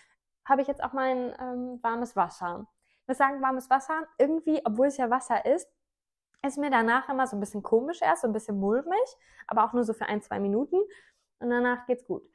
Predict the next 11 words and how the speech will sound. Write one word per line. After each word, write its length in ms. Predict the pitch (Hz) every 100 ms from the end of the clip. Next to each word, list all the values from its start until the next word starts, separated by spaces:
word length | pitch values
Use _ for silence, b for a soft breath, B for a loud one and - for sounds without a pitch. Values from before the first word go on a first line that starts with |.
| b b -
Ob 140 | 233
sich 160 | - 262
da 120 | 294
jetzt 140 | 240
schon 120 | 277
was 180 | 262 262
verändert 540 | - - 233 285 285 -
hat, 200 | 285 -
so 80 |
in, 760 | 240 233 226 226 220 226 226 - _ _ _ _ _
ja, 340 | 190 190 202